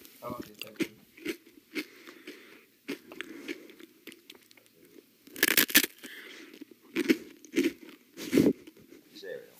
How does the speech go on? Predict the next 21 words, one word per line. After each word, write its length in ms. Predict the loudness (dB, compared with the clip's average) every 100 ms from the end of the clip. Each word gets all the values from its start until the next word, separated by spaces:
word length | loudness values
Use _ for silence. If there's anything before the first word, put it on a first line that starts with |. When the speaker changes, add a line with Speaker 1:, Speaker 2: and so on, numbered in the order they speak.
| -20 -20 -20 -20 -16
Speaker 1:
So 80 | -8
that's 260 | -4 -2 -2
actually 360 | -4 -4 -8
producer 500 | -8 -10 -8 -8 -10
Jess 460 | -10 -4 -4 -6 -14 _
eating 600 | -12 -10 -8 -8 -10 -14 -20 -20
a 40 | -12
carrot, 460 | -6 -6 -6 -10 -14 _ _ _ _ -12
and 340 | -10 -10 -12 -16 -12
I 60 | -6
Speaker 2:
Ah. 100 | -2
Speaker 1:
thought 180 | 0 0
it 40 |
would 100 | 0
be 100 | -2
better 380 | -4 -2 -2 -4
if, 180 | -6 -10 -12
but 180 | -10 -8
she's 180 | -10
not 200 | -8 -4
here, 240 | 0 0